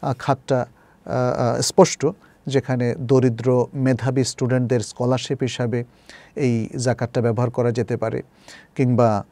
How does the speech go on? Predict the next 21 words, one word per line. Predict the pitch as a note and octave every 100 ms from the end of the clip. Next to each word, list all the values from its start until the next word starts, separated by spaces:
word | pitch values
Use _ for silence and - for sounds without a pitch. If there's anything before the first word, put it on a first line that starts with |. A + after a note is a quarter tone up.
| - - -
আহ, | B2+ A#2+ - B2
যদি | B2 A#2+
মাদ্রাসায় | A#2+ B2 -
কোনো | C3+ B2
ইয়াতিমখানা | A2+ - D3+ C#3+ C#3
থাকে, | A#2+ B2+ B2
ইয়াতিমদের | A#2+ A#2 B2+ B2
ভরণ | B2 G#2+ B2+ B2
পোষণের | B2+ B2+ C#3 A#2+
জন্য | B2 B2
জাকাতের | A#2 - - A#2+
টাকা | A#2+
ব্যয় | B2 A#2 -
করা | B2 A#2+
যেতে | B2 B2
পারে, | B2+ B2 A2+ - - - -
কিংবা, | C#3 C3 A#2+ A2+ - - -
আহ, |
আহ, | A#2+ A#2 C3 B2
বোর্ডিংয়ে | A#2+ C3 C#3+ D3 C3
যদি | B2+ A#2 A#2+